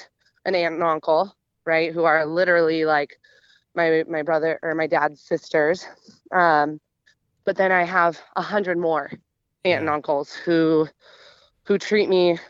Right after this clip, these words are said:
Speaker 1: like a daughter and treat our family like family. Um, and, you know, our family's a little smaller over there, but we're also super close.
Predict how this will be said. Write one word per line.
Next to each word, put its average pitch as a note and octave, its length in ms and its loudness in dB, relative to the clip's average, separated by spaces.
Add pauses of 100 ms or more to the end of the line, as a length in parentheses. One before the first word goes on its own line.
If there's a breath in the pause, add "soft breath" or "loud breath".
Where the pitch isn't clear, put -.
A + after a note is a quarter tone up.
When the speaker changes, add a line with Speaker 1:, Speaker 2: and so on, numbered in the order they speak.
(160 loud breath)
Speaker 1:
like F#3 200 2
a F3 60 2
daughter D3+ 480 2 (280 loud breath)
and D#3 360 0
treat E3+ 200 0
our D#3+ 120 2
family D#3+ 560 -2 (520 soft breath)
like F3+ 180 2
family. D#3+ 600 0 (300 loud breath)
Um, D3+ 600 0 (1080 soft breath)
and, D#3+ 640 2 (400 loud breath)
you F#3 140 -4
know, D#3 460 0 (340)
our F#3 200 2
family's F#3+ 680 0
a F#3+ 80 2
little F3+ 240 2
smaller G#3+ 500 2
over C4+ 200 0
there, C#4 220 0
but F#3+ 160 -8
we're F3 140 -4
also E3+ 300 -4
super F3+ 320 -6
close. E3 520 -2